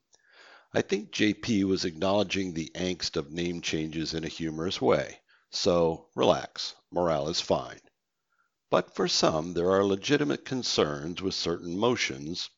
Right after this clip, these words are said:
other than naming. I S Vs on edge.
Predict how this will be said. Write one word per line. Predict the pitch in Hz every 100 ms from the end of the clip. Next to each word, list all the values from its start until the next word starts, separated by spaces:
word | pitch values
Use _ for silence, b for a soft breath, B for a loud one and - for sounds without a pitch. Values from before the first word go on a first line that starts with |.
| -
other | 80 76
than | 67 71
naming. | 80 80 67 65 - _ _ _ _ _ _ _ _ _ _ _ _ _ _ _ b b b b
I | - 92 117
S | 123 -
Vs | 82 90 92 95
on | - 85 80
edge. | 65 58 -